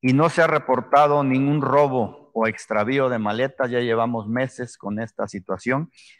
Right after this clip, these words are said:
Lo que le podemos decir que creo que estas mil quinientas personas están haciendo una muy buena labor en el aeropuerto de la Ciudad de México. La que sigue, por favor.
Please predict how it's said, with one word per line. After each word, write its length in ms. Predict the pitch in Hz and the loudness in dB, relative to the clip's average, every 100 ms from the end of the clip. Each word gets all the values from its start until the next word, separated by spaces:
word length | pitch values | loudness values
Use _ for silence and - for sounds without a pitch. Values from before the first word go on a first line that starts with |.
| _ | _
Lo 180 | 107 107 | -4 -2
que 120 | 117 | 0
le 100 | 117 | -2
podemos 440 | - 127 151 156 | 0 0 2 0
decir 360 | 135 120 147 139 | -2 0 -2 -2
que 200 | 113 104 | -6 -4
creo 280 | 131 139 135 | 0 0 0
que 540 | 135 120 107 95 _ | 0 0 0 -4 _
estas 300 | - 131 139 | -6 -4 -2
mil 220 | 127 135 117 | 0 -2 -2
quinientas 500 | 123 127 127 120 - | -2 0 -2 -4 -4
personas 560 | 107 104 120 127 110 | -6 -2 -4 -2 -6
están 240 | 104 117 117 | -6 -4 -2
haciendo 540 | 107 120 120 113 113 - - _ _ | -2 0 2 2 0 -6 -20 _ _
una 280 | - 135 135 | 0 2 4
muy 220 | 123 127 | 4 2
buena 280 | 120 127 127 | 2 2 2
labor 540 | 113 104 110 117 110 - - | 2 2 2 2 -2 -10 -6
en 160 | 104 98 | -2 0
el 120 | 95 | 0
aeropuerto 640 | 95 92 - 107 - 104 | -2 -2 -2 -2 0 0
de 60 | 98 | 0
la 120 | 92 | -2
Ciudad 320 | - 92 95 | -2 -2 0
de 80 | 92 | -2
México. 480 | 90 - - _ _ _ _ | -6 -10 -20 _ _ _ _
La 120 | - | -8
que 120 | - | -6
sigue, 260 | 107 123 120 | -4 -2 -2
por 180 | 104 101 | -2 -2
favor. 400 | 104 110 - | 0 -2 -4